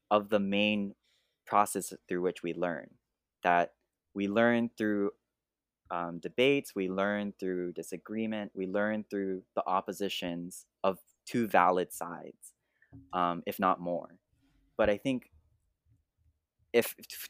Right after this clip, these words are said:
to anyone who's learning anything about art, history, you know, culture in general, um, nothing is of one story, right? Um, cuteness is vulnerable.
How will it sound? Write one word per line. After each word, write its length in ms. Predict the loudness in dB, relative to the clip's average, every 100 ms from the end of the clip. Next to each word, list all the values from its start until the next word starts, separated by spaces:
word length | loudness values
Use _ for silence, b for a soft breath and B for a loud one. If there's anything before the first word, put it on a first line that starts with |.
| 0
to 80 |
anyone 320 | 2 4 2 2
who's 200 | -2 0
learning 340 | 2 4 2
anything 420 | 0 -2 -6 -10
about 360 | -8 -6 -6 -2
art, 260 | 2 2 0 _
history, 600 | -2 -2 -2 -4 -2 -4 _ _ _ _ _
you 120 | -8
know, 300 | -6 -8 -12 -10
culture 320 | -2 -2 -2
in 80 | -8
general, 380 | -6 -10 -10 -18 _ _ _ _ _ _ _
um, 440 | -4 -2 -4 -8 -18 _ _ _ _ _ _ _ _
nothing 580 | -4 -4 -2 -4 -4 -4 -2
is 260 | -2 -4 -6
of 160 | -4 -4
one 300 | -2 -2 -2
story, 520 | -8 -8 -6 -8 -12 _ _ _ _ _ _ -2
right? 320 | 2 2 0 _ _ _ _ -8
Um, 360 | -6 -6 -10 -10
cuteness 760 | 2 2 2 -2 -2 -6 -14 _ _ _ _ _ -4
is 220 | -4 -2
vulnerable. 800 | 2 2 4 0 2 2 2 -4